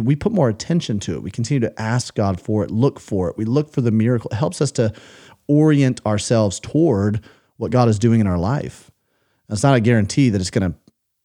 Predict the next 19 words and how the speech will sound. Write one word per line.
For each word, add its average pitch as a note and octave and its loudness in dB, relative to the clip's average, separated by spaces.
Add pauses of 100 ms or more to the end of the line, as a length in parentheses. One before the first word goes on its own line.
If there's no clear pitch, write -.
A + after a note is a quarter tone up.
(340)
that, - -14
that, - -8
that, G2+ -2
that's G2+ -2
gonna F#2+ -2
come A2+ 0
or F#2+ -4
come F2+ -4
true C3 2
the G2+ 2
exact G#2+ 0
way G2+ 2
that F#2 -2
you G#2+ -2
imagine F#2+ -2
or F2+ -4
hope - -4
for, F#2 -4
but A#2 -2